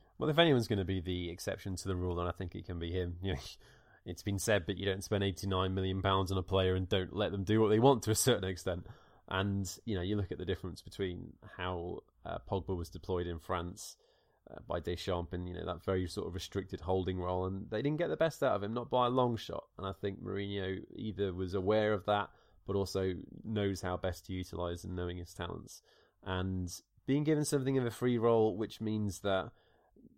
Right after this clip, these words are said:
<sighs> he has the licence to go forward and do stuff, to run with the ball,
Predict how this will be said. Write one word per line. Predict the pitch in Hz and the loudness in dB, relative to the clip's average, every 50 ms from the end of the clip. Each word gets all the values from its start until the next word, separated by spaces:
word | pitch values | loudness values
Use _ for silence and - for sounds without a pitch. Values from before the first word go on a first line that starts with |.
| _ _ _ - | _ _ _ -14
<sighs> | - - - - - _ _ _ _ _ _ _ _ _ _ _ _ _ _ _ _ _ | -12 -12 -14 -18 -20 _ _ _ _ _ _ _ _ _ _ _ _ _ _ _ _ _
he | - 82 101 98 90 | -10 -4 0 0 4
has | 95 104 104 104 95 - | 4 4 4 4 2 0
the | - 98 92 | 0 2 4
licence | 92 95 95 90 - - 90 73 - - | 4 4 4 2 -2 -6 -10 -10 -10 -10
to | - - | -12 -10
go | 78 - 98 90 87 90 87 87 85 85 - _ _ _ _ _ _ _ _ _ _ - - - | -4 -2 0 0 2 0 0 -2 -4 -6 -8 _ _ _ _ _ _ _ _ _ _ -20 -20 -2
forward | - 110 107 110 107 107 107 104 | 2 4 6 6 6 6 4 4
and | 104 104 95 | 2 0 0
do | 101 101 101 | -2 -2 -2
stuff, | - - 101 98 101 - - _ | -2 0 0 0 0 0 -2 _
to | - - - 71 | -10 -8 -6 -6
run | 80 90 95 107 113 117 113 | -6 -2 2 2 4 4 2
with | 104 92 - | 2 -2 -2
the | - | -6
ball, | - - 101 98 98 98 98 98 95 92 | -4 0 2 2 4 4 4 2 0 -2